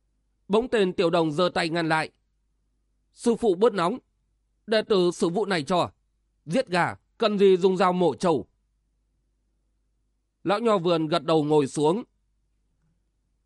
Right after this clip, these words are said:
Tên tiểu đồng tuột xuống ghế, lắc lư đôi chân vòng kiềng, đi về phía thiếu niên. Nhìn dáng điệu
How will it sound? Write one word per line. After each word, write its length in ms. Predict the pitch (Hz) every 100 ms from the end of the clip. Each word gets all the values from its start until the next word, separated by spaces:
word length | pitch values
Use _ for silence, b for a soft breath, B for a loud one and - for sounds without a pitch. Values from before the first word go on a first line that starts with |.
| _ _ _ -
Tên 180 | 202
tiểu 180 | 190 180
đồng 240 | 165 165 165
tuột 240 | 185 170
xuống 240 | - 175
ghế, 300 | 185 165 208 247 _ _
lắc 200 | 202 254
lư 240 | 226 196
đôi 140 | 180 185
chân 220 | 196 180
vòng 220 | 170 156
kiềng, 340 | 139 165 143 104 _
đi 240 | - 196 190
về 160 | 165
phía 220 | 160 170 165
thiếu 220 | 165 170
niên. 320 | 202 170 120 - _ _ _ _ _ _ _ _
Nhìn 240 | 180 196 180
dáng 180 | 180 220
điệu 220 | 220